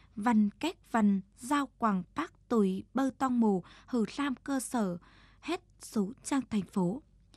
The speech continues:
Lè quảng chết văn cón xì so hạ bơn hạ, mòn sưởng sự tong mù, lai khẩn thập hốc thân pét bài văn thường. Xuống phiên mọi văn trải sao, hốc bác thân chết bác tuổi tong.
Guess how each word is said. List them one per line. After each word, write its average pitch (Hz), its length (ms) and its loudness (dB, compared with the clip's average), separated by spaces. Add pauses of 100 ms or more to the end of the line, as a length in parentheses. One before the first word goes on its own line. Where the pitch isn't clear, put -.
(220)
Lè 240 180 2
quảng 202 540 0 (340)
chết - 340 -4
văn 196 420 2 (200)
cón 196 240 2 (100)
xì 208 380 0
so - 220 -8
hạ 254 380 -6
bơn 254 160 0
hạ, 202 320 0 (500)
mòn 247 260 8
sưởng 214 260 -2
sự 220 400 -2 (200)
tong 269 280 4
mù, 190 260 4 (220)
lai 269 300 0
khẩn 202 180 0 (100)
thập 196 200 -2
hốc - 340 -12
thân 262 140 -6 (100)
pét - 240 -8
bài 196 280 0
văn 190 220 -4
thường. 196 240 0 (840)
Xuống 247 240 0 (100)
phiên 320 280 0
mọi 220 100 2
văn 202 260 -2 (100)
trải 208 220 -2
sao, 269 340 -4 (160)
hốc 349 280 -4
bác 311 200 -2 (140)
thân 262 220 -2 (100)
chết - 240 -10
bác - 280 -8
tuổi 196 140 0
tong. 240 320 2